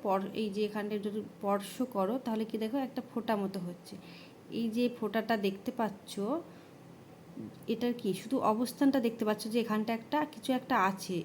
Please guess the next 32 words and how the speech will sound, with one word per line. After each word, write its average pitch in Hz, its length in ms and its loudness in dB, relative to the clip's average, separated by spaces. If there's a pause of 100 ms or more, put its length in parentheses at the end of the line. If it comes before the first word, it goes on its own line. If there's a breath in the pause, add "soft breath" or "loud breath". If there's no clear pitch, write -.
এর 208 160 0 (120)
কিন্তু 226 220 2
এর 214 160 4
দৈর্ঘ্য 196 380 4
প্রস্থ 226 360 0
কিছুই 247 460 0
নেই, 160 200 2 (500 loud breath)
উম, 196 400 2
শুধু 208 260 0
অবস্থান 208 520 2
আছে। 185 300 0
তাহলে 202 240 -2
এই 233 260 2
ফুটকিটাকে 226 540 -2
আমরা 233 140 2
কি 233 180 -2
বলবো? 226 380 2
একটা 320 400 -2 (340)
বিন্দু 214 440 6
বলবো। 165 420 -2 (720 loud breath)
তাহলে 208 280 0
বিন্দু 220 200 4 (120)
সংজ্ঞা, 226 360 4
এমনি 247 200 6 (200)
জ্যামিতিক 214 320 4 (120)
সংজ্ঞা 226 320 4
কী 247 160 0
লিখব? 233 200 -2 (1900)
যে 226 120 6 (160)
জ্যামিতিক 202 400 4 (100)
চিত্রের 269 420 4 (120)
কেবলমাত্র 233 540 4